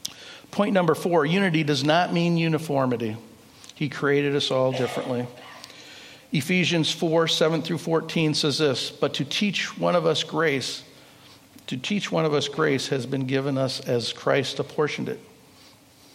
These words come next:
Okay? This is why it says, "When he ascended on high, he took many captives and gave gifts to his people." What does he ascended mean,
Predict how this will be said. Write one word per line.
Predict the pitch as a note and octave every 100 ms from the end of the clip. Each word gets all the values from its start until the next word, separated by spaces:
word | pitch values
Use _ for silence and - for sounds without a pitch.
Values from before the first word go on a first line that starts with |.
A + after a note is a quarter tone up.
| - D3
Okay? | B2+ B2 C3 C3 - - - -
This | F3+ -
is | D3+
why | E3 D3+ D3+
it | D3+
says, | - F3 E3 - - - - - -
"When | - C#3+
he | E3+
ascended | D#3+ - F#3+ G3+ F#3+
on | F3+
high, | C#3 - C#3+ B2
he | D3
took | C#3+ D3+ -
many | D3+ E3 E3+
captives | - F3 E3+ A2+ A2+ A2
and | - B2+
gave | B2+ B2+ A#2+
gifts | B2+ F#3 - - -
to | -
his | D#3 C#3+
people." | - C#3+ C3 A#2+ - - - - - - - - - - - - - - - - - - -
What | D3 D3
does | C#3+ -
he | D3
ascended | A2+ - D3+ D3 D#3
mean, | D3+ D#3+ F3